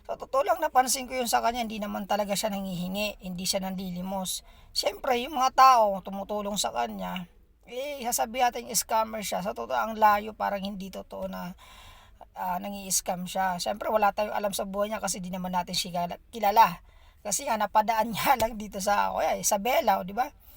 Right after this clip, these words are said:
Nasa Isa-, Isabela siya nung nakarang araw, nakita ko rin siya, napansin. So, di ko rin siya masisisi kasi napansin ko siya, parang ang layo ng bibiyahe niya. So, napahinto ko, natanong din ako.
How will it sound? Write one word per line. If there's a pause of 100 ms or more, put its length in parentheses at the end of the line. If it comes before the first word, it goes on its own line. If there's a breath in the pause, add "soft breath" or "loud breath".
(220 loud breath)
Nasa
Isa-,
Isabela
siya
nung
nakarang
araw,
nakita
ko
rin
siya,
napansin. (640 soft breath)
So,
di
ko
rin
siya
masisisi
kasi
napansin
ko
siya,
parang
ang
layo
ng
bibiyahe
niya.
So,
napahinto
ko,
natanong
din
ako.